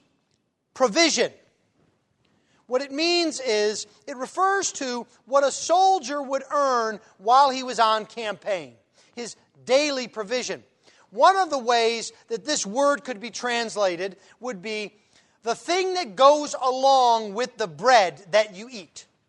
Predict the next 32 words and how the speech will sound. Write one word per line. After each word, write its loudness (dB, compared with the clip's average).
Now, -16
that's -6
kind -6
of -8
wordy, -4
so -14
we -12
don't -8
put -8
that 0
in -8
a -4
Bible 4
translation. -16
But -2
it -6
could -6
be -12
fish, -2
it -14
could -6
be, -14
um, -12
beef, -2
it -12
could -8
be -20
goat, 6
it -14
could -8
be -18
lamb. 0